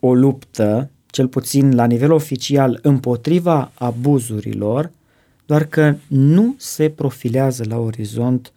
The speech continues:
soluții concrete în privința aceasta. Pe de o parte, Biserica Romano-Catolică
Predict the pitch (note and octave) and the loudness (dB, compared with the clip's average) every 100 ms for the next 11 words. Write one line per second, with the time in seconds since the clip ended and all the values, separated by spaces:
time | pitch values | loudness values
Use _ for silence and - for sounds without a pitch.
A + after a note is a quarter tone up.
0 | _ _ _ _ _ - - B2 B2+ B2 | _ _ _ _ _ -14 -6 -4 -4 -6
1 | B2 - A2+ A2+ A#2 A2 A2+ G#2+ A2+ - | -10 -8 -8 -6 -4 -4 -6 -8 -8 -14
2 | _ A#2+ A2+ A2 A2+ A2 G#2+ G#2 G2+ - | _ -12 -8 -8 -8 -8 -10 -10 -10 -12
3 | - - - _ _ _ - - - D3+ | -14 -16 -16 _ _ _ -20 -20 -8 -2
4 | G3 G3 F3+ E3 D3+ C3 B2+ - D#3 D#3 | 0 0 -2 -2 -2 -4 -4 -2 0 0
5 | C#3 C3 C#3 C#3 C3 B2+ A#2 C#3 B2 A2+ | -2 -2 -2 -2 -2 -6 -2 -2 0 -2
6 | A2+ A#2+ A2 | -2 0 0